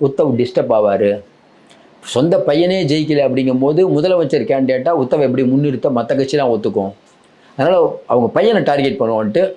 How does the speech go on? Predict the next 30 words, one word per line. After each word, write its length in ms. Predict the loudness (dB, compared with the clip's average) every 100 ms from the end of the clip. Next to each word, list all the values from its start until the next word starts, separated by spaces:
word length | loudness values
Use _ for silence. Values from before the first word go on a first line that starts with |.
| -14 -8
இப்ப 160 | -2
இந்த 160 | 2 2
ஒருளி 380 | 2 2 2 0
தொகுதியை 360 | 0 0 0
டார்கெட் 360 | 0 0 0 -2
பண்றாங்க. 400 | -2 0 0 -4 -14 _ _ -20 -20 -20 -20 -20 _ -20 -20 -20 -10 0
பி 140 | 2 4
ஜே 120 | 2
பிக்கு 200 | 2 0
துணையா 300 | 0 0 0
யார் 220 | 0 2
வரானா, 380 | 2 0 0 0 0 0
நவநிர்மாண் 600 | 0 2 2 0 0 -2
சேனா, 380 | -2 -2 -4 -8 _
யாருன்னா 260 | -2 0 0 0 0
ராஜ் 280 | 0 0 -2
தாக்கரே, 220 | -2 0
அவரும் 420 | 0 2 2 2
வராரு. 180 | 0 -2 -6 -16 _ _ _ -4
அவர் 240 | 0 2
அங்க 140 | 2
போய் 140 | 2 0
நிறைய 260 | 2 0
கூட்டம் 360 | 0 -2 -2 -2
போட்டு 220 | -2 -2
மக்கள் 480 | -2 0 0 0 -4 -10 _ -4
நலப்பணிகள் 500 | 0 0 0 0 2
எல்லாம் 260 | 2 2 2
பண்ணிட்டு 280 | 0 0 0
இருக்காரு. 160 | -2